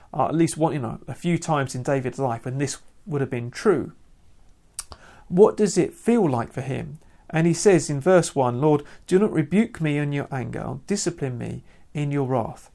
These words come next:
He says it feels like God is angry with him. It feels like God has actually turned against him and is, and is causing these, uh, these difficult circumstances in anger.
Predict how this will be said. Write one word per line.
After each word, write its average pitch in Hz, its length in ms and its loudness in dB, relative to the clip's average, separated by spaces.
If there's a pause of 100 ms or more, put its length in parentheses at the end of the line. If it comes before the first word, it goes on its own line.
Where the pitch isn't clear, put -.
(600)
He 180 140 2
says 180 240 6
it 180 120 0
feels 254 600 -2
like 120 340 -2
God 165 180 2
is 135 160 -2
angry 131 520 -6 (200)
with 123 260 -4
him. 127 320 -12 (600)
It 165 220 2
feels 214 360 2
like 127 360 -2
God 165 200 4
has 143 300 0
actually 156 400 -4
turned 147 340 -4
against 170 460 2
him 123 340 -10
and 139 200 -4
is, 127 300 -6 (460)
and 143 220 -4
is 131 220 -4
causing 143 580 0
these, 127 400 -4 (300)
uh, 143 160 0
these 139 240 0
difficult 160 480 -4
circumstances 139 840 -2
in 139 200 -10
anger. 143 420 -8